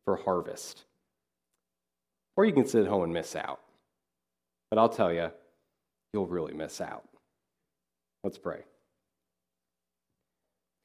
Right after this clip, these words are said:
Dear Jesus, I thank you so much for the hard work that you have done in preparing people's hearts and minds to be,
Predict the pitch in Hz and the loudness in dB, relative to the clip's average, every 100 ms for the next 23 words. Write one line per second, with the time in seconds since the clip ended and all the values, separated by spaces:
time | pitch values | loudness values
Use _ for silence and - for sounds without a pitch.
0 | _ 135 143 131 127 120 110 117 127 147 | _ 8 8 8 6 6 2 2 6 6
1 | 139 127 - 120 110 - 98 95 110 120 | 4 2 4 6 6 4 -2 2 4 6
2 | 107 101 101 - - _ _ 104 101 110 | 6 4 4 -2 -16 _ _ -2 0 2
3 | 117 113 95 85 92 87 85 - - _ | 4 2 -2 0 -2 -2 -6 -12 -20 _
4 | _ _ _ - 135 104 110 - 123 123 | _ _ _ -4 0 0 0 4 6 8
5 | 127 127 113 104 92 - 117 113 - 98 | 8 4 2 2 2 6 8 6 2 -2
6 | 95 98 104 107 - 101 98 92 | 2 2 2 2 -2 -4 -2 -2